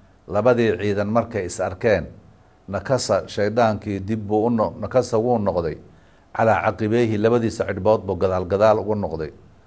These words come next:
Wa qaala wuxuu yidhi, "Innii anigu barii'un,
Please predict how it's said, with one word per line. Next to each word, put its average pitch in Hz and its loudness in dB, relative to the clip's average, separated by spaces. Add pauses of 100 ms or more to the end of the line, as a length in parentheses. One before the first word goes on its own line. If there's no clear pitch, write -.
(260)
Wa 90 -4
qaala 120 6
wuxuu 117 0
yidhi, 107 -2
"Innii 113 0
anigu 110 -2
barii'un, 104 0